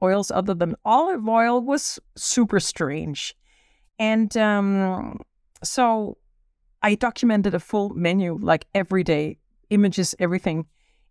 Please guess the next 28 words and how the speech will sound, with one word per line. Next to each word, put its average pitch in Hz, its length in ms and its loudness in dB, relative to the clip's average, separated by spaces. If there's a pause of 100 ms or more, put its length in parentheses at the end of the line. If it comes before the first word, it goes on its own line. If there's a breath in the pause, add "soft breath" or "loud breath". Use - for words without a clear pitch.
and 185 260 0
created - 380 -2
this 165 160 -2
book - 260 -2
to - 140 -6
sort 175 240 0
of, 165 60 0
like, - 360 -6 (160)
uh, 165 340 -2
show 190 280 0
people 170 340 -2
what 160 160 -2
we 160 80 0
were 147 140 -6
doing. 196 360 0 (640)
Um, 160 720 0 (400)
and 165 720 0 (1080)
sort 294 240 2
of, 320 60 6
like, 240 160 2
the 220 40 -6
philosophy 190 720 -2
is 170 160 -4
obviously 180 400 -2
everything 214 400 2
made 170 180 -2
from - 420 -4
scratch. - 600 -4